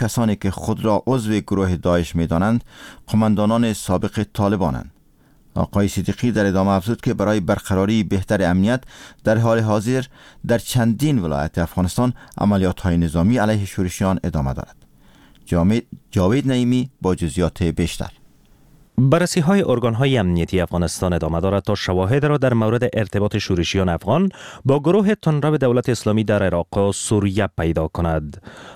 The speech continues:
Speaker 2: تا حالا هیچ سند به دست نیامده که بر این گونه ارتباط مهر تایید بگذارد.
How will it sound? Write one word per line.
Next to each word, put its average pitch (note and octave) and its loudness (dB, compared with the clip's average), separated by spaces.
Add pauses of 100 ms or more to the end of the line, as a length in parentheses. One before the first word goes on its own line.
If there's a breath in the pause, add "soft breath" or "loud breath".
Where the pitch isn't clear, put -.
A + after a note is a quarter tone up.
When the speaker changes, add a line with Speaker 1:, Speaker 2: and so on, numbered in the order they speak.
Speaker 2:
تا F#3 4
حالا G#3+ 2
هیچ G3+ -2
سند E3+ 0
به G#2 0
دست F2+ -2
نیامده E2 0
که E2+ -4
بر F#2 -2
این C3+ 4
گونه D3 2
ارتباط B2+ 0
مهر G#2 2
تایید A2 0 (100)
بگذارد. D#2+ 0